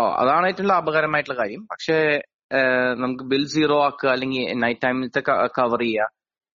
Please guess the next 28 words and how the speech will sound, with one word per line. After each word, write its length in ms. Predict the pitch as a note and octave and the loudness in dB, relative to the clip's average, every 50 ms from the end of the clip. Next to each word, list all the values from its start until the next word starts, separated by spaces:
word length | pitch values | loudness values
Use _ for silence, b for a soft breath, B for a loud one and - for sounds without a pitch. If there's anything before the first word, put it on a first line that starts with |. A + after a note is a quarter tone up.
| _ _ _ _ - | _ _ _ _ -2
എന്നൊക്കെ 600 | C#3+ D#3+ E3+ F3+ F#3 F#3 - G3 G3+ G3 G3 F#3+ | 0 2 4 2 2 2 0 2 2 2 2 0
പോസിബിൾ 460 | F#3+ - F3 F3 E3+ E3+ E3 E3+ F3 | 0 0 0 0 -2 -2 0 0 2
ആയിട്ടുള്ള 280 | F3 F3 - E3+ E3+ | 2 0 0 0 2
ഒരേ 220 | E3+ E3+ D#3+ D#3+ D#3+ | 2 2 2 2 2
ഒരു 100 | D#3+ F3 | 2 2
വഴി 200 | E3+ E3+ E3 D#3+ | 2 2 2 2
എന്ന് 120 | D#3 D#3+ | 2 0
പറഞ്ഞാൽ 200 | D#3+ D#3 D#3+ E3 | 0 0 0 -2
സ്റ്റോർ 360 | F3 - - - F#3+ F3 F3 | -4 -4 -2 0 2 2 4
ചെയ്യുക 140 | E3+ D#3+ D3 | 4 2 2
എന്നുള്ളതാ. 320 | B2+ A#2+ G#2 F#2 F2+ E2+ - - _ _ _ _ _ | 2 0 0 -2 -4 -6 -8 -12 _ _ _ _ _
ഇപ്പൊ 140 | - - A#2 | -10 -8 -4
ബാറ്ററി, 680 | A2+ B2 A#2+ A#2+ - - B2+ C3 B2+ B2+ B2 - - b b b b b b b b _ - | 0 2 0 0 0 0 0 0 0 0 -2 -4 -10 b b b b b b b b _ -2
സോളാർ 180 | B2+ B2+ B2 | 0 0 2
പാനൽസ് 360 | - B2+ B2 B2 B2+ A#2+ A#2+ | 2 2 2 2 2 0 0
ഇൻസ്റ്റാൾ 320 | C3+ C3 B2+ - - C3 B2+ | -2 -4 -4 -2 0 2 2
ചെയ്തിട്ട് 380 | B2+ B2+ B2+ B2+ C3 E3 F#3+ | 2 2 0 -2 0 0 -2
ബാറ്ററിയും 360 | G3+ D3+ C3 A#2+ - - B2+ B2 | 0 2 0 0 0 0 0 0
കൂടി 140 | B2+ C3 | 2 0
ഇൻസ്റ്റാൾ 280 | C3 A#2+ - - B2 A#2+ | 0 -2 0 0 2 2
ചെയ്ത് 180 | B2 B2 B2 A#2+ | 2 2 2 2
കഴിഞ്ഞാൽ 300 | B2 B2 A#2+ A#2 B2 C3 | 2 2 2 2 2 0
നമുക്ക് 300 | C3 B2+ B2 - C3 B2 | -2 -4 -4 -2 -2 -2
സ്റ്റോർ 340 | - - - B2+ A#2 A2+ | -2 0 0 2 2 4
ചെയ്യാൻ 200 | B2+ B2+ B2 A#2+ | 4 4 2 2
പറ്റും. 200 | A2+ - - C3 | 0 -2 -4 -10
സ്റ്റോർ 300 | D3+ - - C3 A#2 A2+ | -12 -4 0 0 2 2
ചെയ്തിട്ട് 360 | A#2 A#2+ A#2 A#2+ - - F#3+ | 2 0 -2 -2 -2 -2 -2